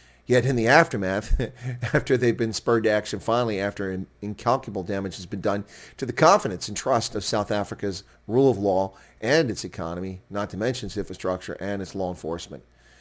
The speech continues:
only then did they respond. And suddenly they have intelligence that there are twelve ringleaders and they're gonna round them up, people responsible for this, that it was a coup attempt, that it's an insurrection, much like the false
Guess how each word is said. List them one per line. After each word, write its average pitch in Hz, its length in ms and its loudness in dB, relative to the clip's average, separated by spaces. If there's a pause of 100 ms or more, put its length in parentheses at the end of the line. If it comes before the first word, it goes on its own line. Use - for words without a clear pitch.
(320)
only 139 260 4
then 110 460 2
did 95 120 -6
they 90 80 -4
respond. 85 520 -6 (440)
And 113 160 -4
suddenly 120 540 2
they 113 220 0
have 123 120 2
intelligence 123 600 -2
that 107 160 -2
there 110 160 2
are 110 100 2
twelve 135 360 4
ringleaders 123 500 -2
and 82 80 -12
they're 92 60 -4
gonna 107 140 0
round 113 260 0
them 107 100 -2
up, 185 260 -6
people 117 240 0
responsible 123 520 -4
for 101 80 -6
this, 92 180 -4
that 110 140 -2
it - 20 0
was 135 140 0
a - 20 -4
coup 165 300 2
attempt, 107 420 0 (600)
that 123 80 -6
it's 117 100 -2
an 123 80 0
insurrection, 147 720 2 (520)
much 131 320 -2
like 120 200 0
the 110 80 -4
false 107 500 -2